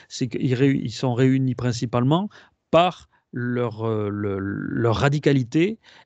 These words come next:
et leur opposition, euh, à, aux idées des conformistes. Donc c'est quelque chose qui est, qui, qui se crée vraiment en opposition à ça,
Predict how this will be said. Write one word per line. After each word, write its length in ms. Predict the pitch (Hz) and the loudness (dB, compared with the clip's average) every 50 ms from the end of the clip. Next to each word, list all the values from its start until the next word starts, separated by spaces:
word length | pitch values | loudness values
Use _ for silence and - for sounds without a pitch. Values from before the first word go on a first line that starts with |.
| _ - | _ -4
et 80 | 135 | 0
leur 180 | 127 131 127 117 | 2 2 4 4
opposition, 880 | 160 185 160 180 185 180 143 156 147 - - - 165 185 196 202 196 - _ _ _ _ _ _ _ _ _ _ _ _ - 131 | 2 2 2 2 -2 0 0 -2 -4 -4 -4 -2 0 0 0 0 -6 -10 _ _ _ _ _ _ _ _ _ _ _ _ -8 -6
euh, 340 | 120 113 110 107 107 107 - | -4 -4 -2 -2 -4 -4 -6
à, 360 | - - 131 120 113 113 117 - - | -6 -4 -4 -4 -2 -4 -4 -2 -2
aux 100 | 131 123 | 0 0
idées 320 | 120 113 123 123 123 156 | 0 0 0 0 2 2
des 120 | 151 139 131 | 2 2 0
conformistes. 680 | - 143 131 113 - 123 113 107 101 95 - - - _ _ _ _ _ _ - | 0 -2 -4 -4 -6 -6 -6 -6 -8 -10 -12 -18 -20 _ _ _ _ _ _ -6
Donc 140 | 117 110 - | -4 -4 -2
c'est 80 | 147 | 0
quelque 240 | 123 135 127 117 131 | 0 0 -2 -2 -4
chose 220 | - - 165 - | -6 -6 -8 -8
qui 120 | - - 127 | -4 -2 -2
est, 140 | 123 123 135 | -2 -2 -4
qui, 220 | - - 131 113 | -6 -8 -8 -8
qui 100 | - 123 | -8 -8
se 140 | - - 139 | -6 -6 -4
crée 180 | - - 160 | -2 0 0
vraiment 240 | 147 127 139 147 147 | 2 2 2 2 2
en 220 | 139 127 120 127 139 | 2 2 2 4 4
opposition 880 | 160 151 - 151 147 131 120 131 123 - - - 143 143 135 127 113 - - | 4 4 4 2 2 2 2 0 -4 -6 -4 -4 -2 -2 -2 -2 -6 -10 -8
à 80 | - 110 | -8 -8
ça, 360 | - - - 147 160 226 233 | -6 -2 0 0 0 0 -2